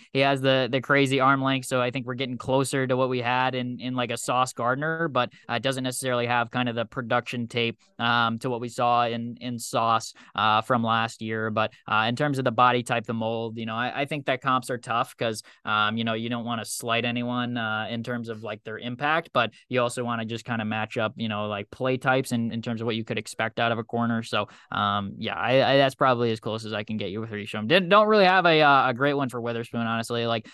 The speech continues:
his, his mock draftable, you know, spider chart, uh, which I always like to look at for, for guys in terms of, you know, getting me, like, what is kinda the mold of this guy. None of them really kinda panned out and being great. It's like a Will Redmond who, you know, he was hanging around for a little while, but,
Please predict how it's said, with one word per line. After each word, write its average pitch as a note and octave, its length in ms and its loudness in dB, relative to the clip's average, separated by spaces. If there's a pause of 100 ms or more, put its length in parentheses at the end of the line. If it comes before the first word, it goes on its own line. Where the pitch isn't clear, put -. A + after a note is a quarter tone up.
(120)
his, B2+ 160 4
his C3 240 2
mock C3+ 300 4
draftable, B2+ 760 0
you A#2+ 60 -4
know, A#2+ 120 -4
spider B2+ 440 -2
chart, C#3 360 2 (200)
uh, A2 260 0
which A2+ 160 -8
I A#2 140 -2
always A#2 200 -4
like A#2 180 -6
to A2+ 100 -8
look A2+ 200 -6
at A#2 260 2
for, A#2 400 -2
for B2 140 -6
guys A#2 360 0
in A2+ 120 -2
terms A2+ 240 -6
of, A2 160 -4
you A2 60 -4
know, G#2+ 140 -4
getting A2+ 260 0
me, A2+ 140 0
like, G#2+ 200 -2
what A#2+ 240 2
is A#2 160 -8
kinda A#2+ 220 -2
the G#2 60 -4
mold G#2+ 300 -2
of A#2 60 -4
this A#2 140 -4
guy. A#2 220 0 (200)
None F3 140 4
of F3 60 4
them D#3 180 4
really D3 260 8
kinda C3 460 4
panned C3+ 260 0
out B2+ 180 2
and B2 60 -6
being B2+ 180 -4
great. A#2+ 220 -4
It's A#2 100 -6
like A#2+ 100 -6
a A2 60 -4
Will C3 280 4
Redmond B2+ 520 0
who, A#2+ 160 -2
you A#2 160 -6
know, A2+ 100 -4
he A#2 140 -2
was A#2+ 100 -4
hanging A#2+ 220 -2
around A2+ 320 -4
for A2+ 260 -4
a A2+ 60 -2
little A2+ 200 0
while, A2 320 0
but, G#2+ 200 -6